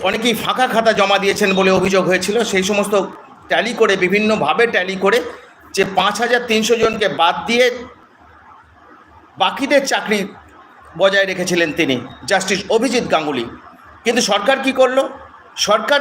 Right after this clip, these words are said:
প্রথমে ডিভিশন বেঞ্চে গেল, সেই ডিভিশন বেঞ্চ একই রায় বহাল রাখলো,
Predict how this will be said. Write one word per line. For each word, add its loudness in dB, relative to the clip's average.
প্রথমে 2
ডিভিশন 0
বেঞ্চে 0
গেল, 0
সেই -2
ডিভিশন 0
বেঞ্চ 0
একই -2
রায় 0
বহাল 0
রাখলো, -2